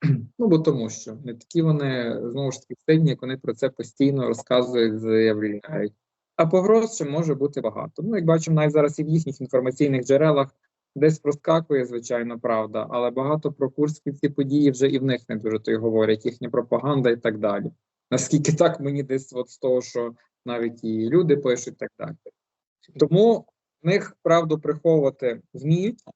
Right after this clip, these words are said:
але рано чи пізно будь-яка правда явною стане. Те, що по території Росії все рівно ще будуть розбиватись дуже важливі об'єкти, такі як навіть оце те, що було недавно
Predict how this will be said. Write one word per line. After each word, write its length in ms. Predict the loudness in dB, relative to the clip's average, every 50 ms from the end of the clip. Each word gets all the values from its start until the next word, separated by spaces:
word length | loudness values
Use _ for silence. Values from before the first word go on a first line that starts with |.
| -20 -20 _ _ _ _
але 220 | 0 4 4 6
рано 200 | 4 4 2 -2
чи 120 | -8 -12 -10
пізно 320 | -8 -8 -6 -4 -4 -4
будь-яка 360 | -4 -4 -6 -6 -4 -6 -8
правда 320 | -4 0 0 0 0 -2 -4
явною 420 | -2 -2 -4 -4 -6 -8 -10 -12
стане. 400 | -16 -14 _ -12 -12 -10 -12 -6
Те, 140 | -4 -2 -2
що 160 | -2 -4 -4
по 100 | -6 -4
території 540 | -2 0 0 0 2 4 2 4 4 2 2
Росії 640 | 2 0 -2 -2 _ 2 2 2 2 -2 -6 -8 -10
все 420 | -12 -14 -14 _ _ _ 0 2
рівно 180 | 2 2 -2 _
ще 260 | -16 -16 0 2 2 2
будуть 300 | 2 0 -6 -6 -6 -6
розбиватись 680 | -8 -8 -6 _ -4 0 0 0 0 0 -4 -10 -12 -12
дуже 360 | -6 -2 -2 -2 0 0 -2
важливі 500 | -2 -2 -6 -4 -4 -4 -2 -2 0 0
об'єкти, 560 | -2 -2 -2 _ 4 4 4 4 2 _ -4
такі 200 | -4 -4 _ -4
як 140 | -4 -4 -4
навіть 340 | -6 -6 -4 -4 -6 -6 -8
оце 240 | -12 -8 _ -6 -6
те, 160 | -4 -4 -6
що 160 | -6 -4 -6
було 220 | -4 -2 -2 0 0
недавно 520 | -2 0 2 4 4 4 2 2 -2 -2